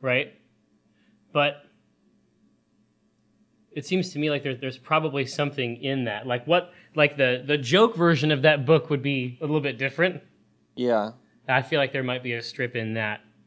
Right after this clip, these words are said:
Speaker 2: I mean, I
Speaker 1: Just
Speaker 2: think you could do one even just preparing for the flight, like, the sorts of gadgets and how much technology you need to keep yourself entertained for a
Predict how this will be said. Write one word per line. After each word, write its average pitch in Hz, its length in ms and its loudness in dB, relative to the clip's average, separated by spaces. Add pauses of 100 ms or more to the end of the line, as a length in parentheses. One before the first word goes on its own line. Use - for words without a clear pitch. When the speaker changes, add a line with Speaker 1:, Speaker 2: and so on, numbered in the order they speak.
(400)
Speaker 2:
I 139 40 -2
mean, 151 100 4
I 147 60 6
Speaker 1:
Just 170 80 4
Speaker 2:
think 196 120 2
you 175 80 2
could 156 140 0
do 147 160 4
one 139 120 4
even 139 180 2
just 131 160 -6
preparing 139 560 2
for 131 120 -4
the 117 120 0
flight, 139 320 2
like, 113 160 2
the 117 80 -6
sorts 131 320 -2
of 110 100 -6
gadgets 127 540 4
and 120 100 0
how 127 220 2
much 139 240 0
technology 123 640 2
you 113 140 0
need 110 200 -2
to 104 80 -4
keep 120 240 -6
yourself 113 340 -2
entertained 113 540 -4
for 101 260 -2
a 104 140 -6